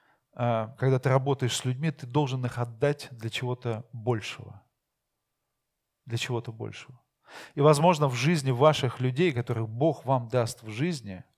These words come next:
вы — это промежуточный этап. Может быть, первая, вторая ступень, но не последняя. И он отдает их ради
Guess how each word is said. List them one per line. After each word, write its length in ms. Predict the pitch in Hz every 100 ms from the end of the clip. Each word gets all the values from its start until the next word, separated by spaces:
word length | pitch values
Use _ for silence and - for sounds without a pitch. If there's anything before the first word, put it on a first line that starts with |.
| _ _ _ - _ _ _
вы — 520 | - 113 123 180 180 139
это 220 | 123 127
промежуточный 760 | 120 120 123 127 135 120 - 127
этап. 360 | - 107 - _ _ _ _ _ _ _
Может 340 | 113 131 127
быть, 160 | 120 120
первая, 300 | 143 127 107
вторая 420 | - 120 117 117
ступень, 520 | 110 110 - 107 95 87
но 140 | 110
не 120 | 120
последняя. 680 | 113 107 - 104 - - _ _ _ _ _ _ _ _ _ - - - - - - -
И 360 | 147 135 135 131 110 _ _ _ _ _ _ _ _ _ _ _ -
он 220 | 170 160
отдает 640 | 135 135 143 156 - - - _
их 420 | - 151 123 - - _
ради 560 | 147 127 151 143 143